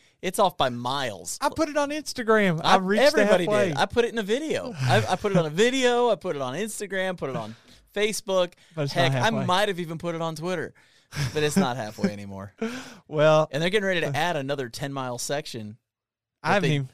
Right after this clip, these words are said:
Speaker 1: they've just been blazing, like,
Speaker 2: I'm not
Speaker 1: literally down in
Speaker 2: halfway.
Speaker 1: Tennessee.
Speaker 2: Oh, I'll definitely have to hike that.
Speaker 1: Yeah,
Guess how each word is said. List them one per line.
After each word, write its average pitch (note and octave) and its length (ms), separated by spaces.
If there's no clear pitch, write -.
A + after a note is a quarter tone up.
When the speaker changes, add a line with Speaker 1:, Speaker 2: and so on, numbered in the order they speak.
Speaker 1:
they've C3+ 220
just F3 260
been C3+ 160
blazing, B2 560
like, B2 120
Speaker 2:
I'm E3 140
not E3+ 160
Speaker 1:
literally D3+ 160
down C3+ 140
in - 60
Speaker 2:
halfway. F3+ 120
Speaker 1:
Tennessee. C#3 480
Speaker 2:
Oh, A3+ 600
I'll F#3 100
definitely F#3+ 280
have C3 100
to C3+ 60
hike A#2+ 220
that. F3+ 140
Speaker 1:
Yeah, C3 280